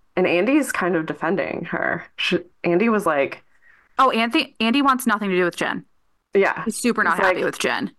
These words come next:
Speaker 1: "Yeah, you're a piece of crap." Like, he's been commenting, like,
Speaker 2: He's
Speaker 1: "Oh,
Speaker 2: like,
Speaker 1: we're
Speaker 2: "Why
Speaker 1: gonna
Speaker 2: are you
Speaker 1: take the word
Speaker 2: commenting?"
Speaker 1: of this woman that's conned a bunch of old
Speaker 2: Yeah, he's like, "Why
Speaker 1: people."
Speaker 2: are you commenting from prison? Like,
Speaker 1: Yeah. <laughs>
Speaker 2: do,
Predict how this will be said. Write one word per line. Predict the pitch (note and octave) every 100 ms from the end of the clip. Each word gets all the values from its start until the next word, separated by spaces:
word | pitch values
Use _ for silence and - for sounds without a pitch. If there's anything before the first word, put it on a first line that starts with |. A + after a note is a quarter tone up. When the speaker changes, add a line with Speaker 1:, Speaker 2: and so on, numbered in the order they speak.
| _ F3+
Speaker 1:
"Yeah, | F3 F2+
you're | D#3+ E3+
a | F3+
piece | F3+ F#3 G#3+
of |
crap." | G#3+ D#3+ C3+ F3
Like, | E3+
he's | - - F#3
been | G3
commenting, | G#3 E3+ F#3 E3 - C#3+
like, | C#3 C#3 - - - -
Speaker 2:
He's | G3
Speaker 1:
"Oh, | G3
Speaker 2:
like, | F3+
Speaker 1:
we're | A3+
Speaker 2:
"Why | A3
Speaker 1:
gonna | G3
Speaker 2:
are | F#3+
you |
Speaker 1:
take | G3+ F#3
the | F3+
word | F3 E3+ F3+
Speaker 2:
commenting?" | F3+
Speaker 1:
of | E3+
this | E3+ E3+ E3+
woman | E3 E3
that's | D#3+ C#3+ - - -
conned | - - D3 D3+ D#3+
a |
bunch | E3 E3 D#3
of |
old | D3 C#3 -
Speaker 2:
Yeah, | A#3+ B3
he's | A3 A#3+
like, | B3 B3
"Why | -
Speaker 1:
people." | A#3
Speaker 2:
are | C#4+
you | E4+
commenting | - A#3+ B3 B3+ B3
from | A#3+ A3+
prison? | G3 E3+ B2 F3+ -
Like, | A3 A3
Speaker 1:
Yeah. | G#3+ - F3+ F3+
<laughs> | -
Speaker 2:
do, | B3 B3+